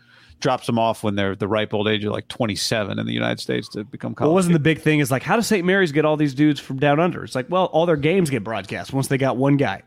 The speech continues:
Speaker 2: Is that like Ut-, if you just went on a Saturday in Australia, it's Utah games everywhere?
Speaker 1: They also have, like, yeah, pro-, <laughs> that's a good question. Yeah, that's a good question. Uh, the very, uh, oh, here we go.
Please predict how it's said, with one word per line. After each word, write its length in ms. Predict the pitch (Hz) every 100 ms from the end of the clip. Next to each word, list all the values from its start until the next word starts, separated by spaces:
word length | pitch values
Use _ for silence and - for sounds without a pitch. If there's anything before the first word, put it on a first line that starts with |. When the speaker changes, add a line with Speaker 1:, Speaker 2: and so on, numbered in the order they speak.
| -
Speaker 2:
Is 80 | 127
that 120 | 135
like 160 | 127 113
Ut-, 180 | 135 -
if 160 | 127
you 80 | 160
just 140 | 151
went 240 | 123 143 135
on 120 | 127
a 20 | 107
Saturday 480 | - 131 135 131
in 80 | 131
Australia, 420 | 127 120 139 135
it's 120 | 120 101
Utah 460 | 107 139 151 135
games 280 | 139 135 139
everywhere? 320 | 139 143 156 - - - - - -
Speaker 1:
They 120 | 147
also 260 | 156 - 120
have, 160 | 120
like, 220 | 107 104 -
yeah, 220 | 143 120
pro-, 200 | - 139
<laughs> 400 | 127 - 190 147 190
that's 280 | 175 - -
a 40 |
good 100 | 143
question. 340 | 127 139 - 131 _ _ _ _ _ _ _ - 330 - 285 240 -
Yeah, 320 | 147 117 110 - -
that's 140 | 143
a 20 |
good 120 | 131 123
question. 360 | 127 120 113 - _ _ _ _ -
Uh, 380 | 139 139 135 - _ _ _ _ _ _ _ _ -
the 160 | 135 147
very, 520 | 110 160 202 220 214 - _ -
uh, 140 | 165 -
oh, 160 | 147
here 140 | 120 117
we 80 |
go. 280 | 101 107 110